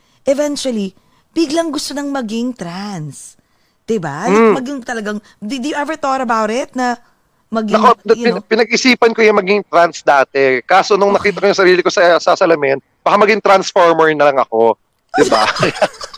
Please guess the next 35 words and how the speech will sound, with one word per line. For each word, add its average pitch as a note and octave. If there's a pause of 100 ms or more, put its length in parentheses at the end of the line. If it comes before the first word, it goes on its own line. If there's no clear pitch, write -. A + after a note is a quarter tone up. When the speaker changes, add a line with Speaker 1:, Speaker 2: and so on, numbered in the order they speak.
(640)
Speaker 2:
Hindi A3
bagay G#3+
sa, G3 (180)
baka -
mamaya, C4 (100)
baka G#3+
mamaya C4+
pag B3+
naging B3
trans A#3
Speaker 1:
<laughs> -
Sorry. A3+
Speaker 2:
ako, G#3
ma-, A#3
ang G#3+
tawag G#3+
sa G#3+
akin A3
na, A3 (240)
trans A3
versus G3+
zombies. D3+
Ganun. C#3+
Speaker 1:
Ah, C4
trans F#4+
Speaker 2:
May -
binabagayan C4
din A#3+
kasi, A#3+
syempre. E3+
Speaker 1:
<laughs> D3+
Syempre. D4
Speaker 2:
No, B3+
hindi. A3 (240)
Um, G#3